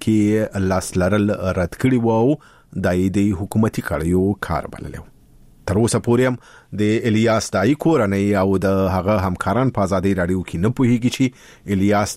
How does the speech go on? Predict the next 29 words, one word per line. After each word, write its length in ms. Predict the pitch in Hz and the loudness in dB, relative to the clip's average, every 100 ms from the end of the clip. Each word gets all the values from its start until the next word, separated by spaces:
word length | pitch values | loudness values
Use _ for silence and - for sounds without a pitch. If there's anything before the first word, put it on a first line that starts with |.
| 87 | -2
دایی 240 | 95 101 - | 0 0 0
چا 120 | 123 131 - - | 0 -2 -4 -4
او 20 | 95 92 98 | -2 0 -2
ولې 180 | 101 - | -2 -6
وواژه. 420 | 67 65 82 - - - _ - _ - - - - | -10 -10 -6 -6 -8 -20 _ -20 _ -20 -20 -20 -2
نن 180 | 190 202 - | 0 2 2
چې 260 | 180 165 - | 0 0 2
په 240 | 135 120 110 | 2 2 2
هلمند 360 | 117 160 180 123 | 2 2 0 0
ولایت 260 | 95 92 90 | 0 -2 -6
باندې 260 | 85 85 - | -8 -8 -6
خبرې 260 | 92 123 131 | 0 0 2
کوو، 200 | 147 147 147 - - - - | 2 2 0 -10 -20 -18 -4
په 100 | 107 104 104 95 | 0 2 2 2
دې 200 | 113 117 | 2 2
موضوع 260 | 104 107 147 | 2 2 0
به 180 | 147 131 | 2 0
هم 40 | 117 | 0
وغږیږو 600 | 110 98 98 104 98 98 | 0 0 -2 0 -2 -2
چې 380 | 113 117 - - - - 90 | 0 -2 -4 -20 -20 -8 -4
دغلته 340 | 107 107 110 107 104 | -2 -2 -2 -2 0
د 160 | 101 104 98 | 0 0 0
مطبوعاتو 580 | 92 85 101 117 - 113 | -2 0 0 0 0 0
او 20 | 107 98 | 0 0
رسنیو 480 | 90 - 113 151 131 | -2 -2 0 2 2
وضعیت 340 | 107 98 110 - | 0 0 -2 -2
اوس 120 | 110 - | -2 -2
څنګه 240 | 110 110 | 0 0
دی، 100 | 110 | 0